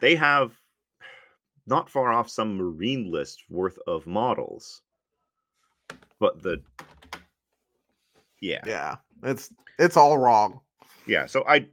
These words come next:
Speaker 1: I think the answer to that, Evan, is we don't know.
Speaker 2: Yeah.
Speaker 1: Because
Speaker 2: Hopefully
Speaker 1: you look at
Speaker 2: Yeah, hopefully things change, but if you look at the given examples, it doesn't seem terribly
Speaker 1: I mean, the
Speaker 2: likely.
Speaker 1: Necron Codex rewrote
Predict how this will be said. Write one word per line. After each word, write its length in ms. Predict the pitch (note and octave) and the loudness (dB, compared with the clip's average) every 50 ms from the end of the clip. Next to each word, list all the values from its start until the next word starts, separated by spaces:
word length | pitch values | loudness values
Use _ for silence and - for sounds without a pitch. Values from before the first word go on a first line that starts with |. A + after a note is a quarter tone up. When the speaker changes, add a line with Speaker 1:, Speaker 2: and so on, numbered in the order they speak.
| _ _ - | _ _ 2
Speaker 1:
I 100 | B2+ B2+ | 2 2
think 260 | B2+ - F3 E3+ - | 2 0 -2 -2 -2
the 160 | D3+ C3 A#2+ | -4 -2 -2
answer 200 | B2 C3 - A2+ | -2 -2 -4 -10
to 100 | - - D#2+ | -18 -18 -6
that, 260 | D#2+ G2 A2 C3 - | -2 0 0 0 0
Evan, 400 | C3 C3+ C3+ C3 D3 C#3+ C#3 C#3 - - | -2 -2 -2 -2 -4 -8 -8 -12 -10 -6
is 400 | G2 G2 F#2+ F#2 F#2 E2+ - - - | -4 -2 -2 -2 -4 -6 -12 -16 -16
we 180 | E2+ F#2 A2 A2 | -10 -8 -8 -4
don't 260 | A2 A2 G2+ - - | -2 -4 -4 -4 -8
know. 300 | F#2 F#2+ D#2 A#1+ - - _ _ _ _ _ _ _ | -12 -10 -10 -10 -12 -14 _ _ _ _ _ _ _
Speaker 2:
Yeah. 180 | - - - - _ _ _ _ _ - E3+ | -16 -16 -16 -16 _ _ _ _ _ -4 -2
Speaker 1:
Because 220 | C#3+ G#2+ - B2+ A2 | -2 0 2 2 2
Speaker 2:
Hopefully 180 | A2+ G#2 G2 A2 | 2 0 -2 -2
Speaker 1:
you 60 | A2 | -2
look 220 | B2+ C#3 C3+ - - - | -4 -4 -4 -6 -6 -2
at 340 | G#2+ G#2+ G#2 G2+ - - - - - _ _ _ _ _ _ _ _ _ _ _ | 0 0 0 -2 -4 -10 -20 -20 -20 _ _ _ _ _ _ _ _ _ _ _
Speaker 2:
Yeah, 180 | G#2+ - - - | -12 -12 -12 -10
hopefully 480 | - - D#3 D3+ - - G3 G3 F#3+ | -10 -10 -10 -10 -8 -2 0 0 0
things 320 | F#3 - F#3 F3+ F3 E3+ - | 0 -4 -8 -10 -10 -14 -10
change, 580 | - D#3 D3+ D3 D3+ D3 C#3+ C#3+ C#3+ C#3+ - _ | -10 -8 -8 -8 -8 -10 -12 -14 -16 -16 -12 _
but 120 | B2+ A2+ | -8 -8
if 140 | A2+ - - | -8 -4 -4
you 60 | C3 | -4
look 180 | A#2+ B2 B2 - | -4 -4 -6 -6
at 80 | C3+ C3+ | -6 -6
the 80 | C3+ | -6
given 300 | A2+ A2 A#2+ A2+ A2+ A2+ | -4 -2 -4 -4 -4 -6
examples, 720 | A2 G#2+ G#2 - G#2 G2 G2+ - - G2+ G#2 G2+ G#2 - - | -10 -12 -12 -12 -12 -12 -12 -10 -10 -10 -10 -10 -12 -14 -16
it 120 | F#2+ G2+ | -14 -10
doesn't 320 | - G#2 G2+ - - - | -12 -12 -12 -14 -20 -20
seem 480 | - - G#2+ G2+ G#2 G#2 G2+ G2 G#2 A2 _ _ _ _ _ _ _ - | -20 -18 -16 -16 -16 -16 -18 -20 -20 -20 _ _ _ _ _ _ _ -4
terribly 300 | B2+ A#2 G#2+ G#2 C#3 D#3 | -2 -2 -2 -2 -4 -4
Speaker 1:
I 20 | |
mean, 100 | F#3 F3 | -4 -6
the 60 | F3 | -6
Speaker 2:
likely. 320 | D#3+ E3+ G3+ G#3+ - A#3+ F#3+ | -2 -2 -4 -4 -4 -6 -6
Speaker 1:
Necron 120 | C3+ A2 | -6 -4
Codex 340 | - A2 G2 F#2 F2 - - | -4 -2 -2 -2 -4 -6 -8
rewrote 380 | G#2 G2+ D#2+ E2+ F2+ F2 - | -8 -6 -4 -4 -4 -4 -6